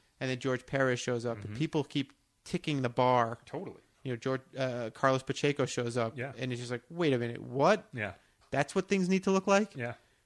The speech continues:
Speaker 1: That somebody that draws like I do, which is cartoonier
Speaker 2: Mm-hmm.
Speaker 1: and simpler, let's say, you know, it sort of, it sort of puts you in a different category,
Speaker 2: Yeah.
Speaker 1: so to speak.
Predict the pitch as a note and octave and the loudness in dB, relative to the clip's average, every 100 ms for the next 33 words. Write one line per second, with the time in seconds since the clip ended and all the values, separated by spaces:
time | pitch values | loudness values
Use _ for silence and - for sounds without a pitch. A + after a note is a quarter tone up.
0 | _ - C#3 A#2+ _ _ _ _ _ _ | _ -2 -2 -2 _ _ _ _ _ _
1 | _ _ _ - E3+ E3 D3 B2+ - B2+ | _ _ _ -2 0 2 2 0 0 0
2 | A#2+ A#2 C#3+ F#3 A#2+ A#2 B2 A#2+ - - | 0 -2 0 0 0 -4 -6 -10 -10 -4
3 | B2 - C#3 B2+ B2 B2 A2+ A2+ C#3+ _ | -4 -2 -2 0 -2 -2 -4 -8 -10 _
4 | - B2+ A#2+ - _ _ _ _ - - | -12 -10 -10 -14 _ _ _ _ -12 -2
5 | F3+ F3 B2 A#2 - _ B2 A#2+ - G2+ | -2 -2 -4 -4 -6 _ -8 -6 -6 -8
6 | C3 _ _ _ - D#3+ C#3 C#3+ - E3 | -10 _ _ _ 0 2 4 2 2 4
7 | D3+ C3 - C3+ - C#3+ C3+ - _ _ | 4 2 -4 -6 -2 0 -2 -4 _ _
8 | _ _ _ _ _ _ _ _ - F3+ | _ _ _ _ _ _ _ _ -4 -2
9 | - D3 B2 C#3 C3+ A#2+ C3 B2 B2 B2+ | 2 0 2 0 0 -2 0 0 0 0
10 | B2+ B2 _ _ - G#2 - _ - B2 | 0 -2 _ _ -8 -8 -8 _ -6 -6
11 | - C#3 C3 - | -2 -2 -4 -8